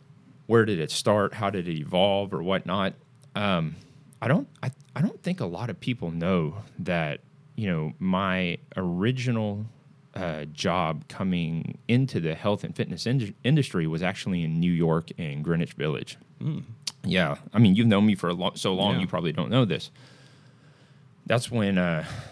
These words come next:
Speaker 1: you know, I was married to my first wife, you know, or my
Speaker 2: Mm-hmm.
Speaker 1: only ex-wife, right? <laughs> Uh, Melanie.
Speaker 2: <laughs>
Speaker 1: And, uh, she was working with Continental, and
Speaker 2: Yeah.
Speaker 1: we got transferred up to Newark. They had a big base up there.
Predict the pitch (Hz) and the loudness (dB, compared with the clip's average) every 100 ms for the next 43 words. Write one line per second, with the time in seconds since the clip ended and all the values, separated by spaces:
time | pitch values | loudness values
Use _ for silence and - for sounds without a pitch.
0 | - - - - 113 87 82 - - - | -20 -20 -20 -2 0 0 -2 -10 -20 -4
1 | 95 85 98 101 95 92 78 98 95 - | -2 0 0 -2 -4 -6 -2 0 -2 -2
2 | 82 82 - - - - 101 90 78 78 | -6 -6 -14 -20 -14 -2 2 2 2 -2
3 | - 82 73 82 85 82 101 - 87 80 | -2 0 2 2 2 -2 -6 -10 -10 -8
4 | 78 78 78 87 85 - - 113 - 98 | -4 -4 -6 -8 -6 2 4 6 4 2
5 | 90 92 101 107 92 101 135 - - - | 4 8 8 8 6 4 0 -10 -18 0
6 | 104 92 90 90 80 80 - 120 92 101 | 6 6 8 6 4 2 4 4 6 2
7 | 95 95 85 - 95 92 95 110 117 - | 2 0 0 0 0 2 0 0 -4 -8
8 | - 101 85 82 87 82 107 90 95 90 | -8 -4 -2 0 0 0 0 0 2 2
9 | 90 82 87 95 104 - 90 87 82 92 | 2 -2 2 2 2 -2 -4 -4 0 0
10 | 90 - 87 - 110 - 127 | 0 0 0 0 -2 2 2